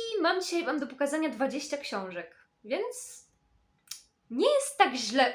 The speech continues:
umówmy się. Co prawda to są tylko te książki, które kupiłam i ich nie przeczytałam jeszcze. E, ale ja nigdy nie nadążam ze swoim kupowaniem. Kupuję zdecydowanie więcej, niż jestem w stanie przeczytać.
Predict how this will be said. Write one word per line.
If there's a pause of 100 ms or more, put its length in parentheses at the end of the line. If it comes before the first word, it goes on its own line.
umówmy
się.
Co
prawda
to
są
tylko
te
książki,
które (440)
kupiłam
i
ich
nie
przeczytałam
jeszcze. (760)
E, (420)
ale
ja
nigdy
nie
nadążam
ze
swoim
kupowaniem.
Kupuję
zdecydowanie
więcej,
niż
jestem
w
stanie
przeczytać.